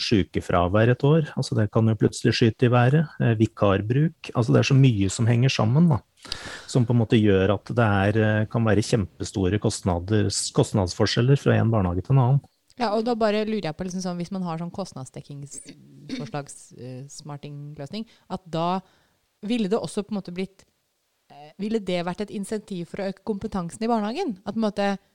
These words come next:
Speaker 2: det å ansette en med høy ansiennitet skal være, for det burde jo være en bra ting. Men ser man rent økonomisk på det,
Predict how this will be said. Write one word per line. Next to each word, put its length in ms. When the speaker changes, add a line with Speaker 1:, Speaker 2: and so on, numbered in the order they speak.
Speaker 2:
det 200
å 240
ansette 360
en 220
med 240
høy 160
ansiennitet 480
skal 200
være, 80
for 100
det 260
burde 240
jo 100
være 180
en 60
bra 140
ting. 240
Men 260
ser 180
man 220
rent 520
økonomisk 520
på 100
det, 180